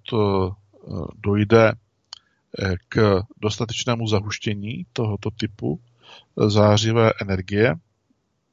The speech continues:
eh, pak je, eh, tato, eh, energetická formace, eh, schopná, <clears throat> eh, ohýbat, eh, časoprostor. Eh,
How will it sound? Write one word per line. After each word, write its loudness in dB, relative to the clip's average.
eh, 4
pak -2
je, 4
eh, -10
tato, -4
eh, 0
energetická 0
formace, -4
eh, -6
schopná, 0
<clears throat> -12
eh, 0
ohýbat, 4
eh, -6
časoprostor. -10
Eh, -4